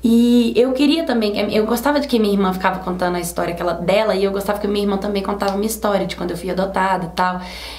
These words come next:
E minha irmã sempre foi muito carinhosa, a gente sempre foi muito amorosa um com o outro.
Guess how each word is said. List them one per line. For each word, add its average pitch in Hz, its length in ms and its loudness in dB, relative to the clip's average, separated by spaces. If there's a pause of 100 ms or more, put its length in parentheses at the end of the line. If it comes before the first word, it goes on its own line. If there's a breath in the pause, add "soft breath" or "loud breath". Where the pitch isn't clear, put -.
E 262 80 6
minha 311 140 4
irmã 311 160 2
sempre 311 220 -2
foi 311 100 0
muito 294 200 2
carinhosa, 277 520 2
a 214 60 -2
gente 226 160 -4
sempre 247 180 0
foi 247 100 2
muito 208 200 0
amorosa 175 400 0
um 165 60 -6
com 165 100 -6
o 160 60 -2
outro. 151 360 -6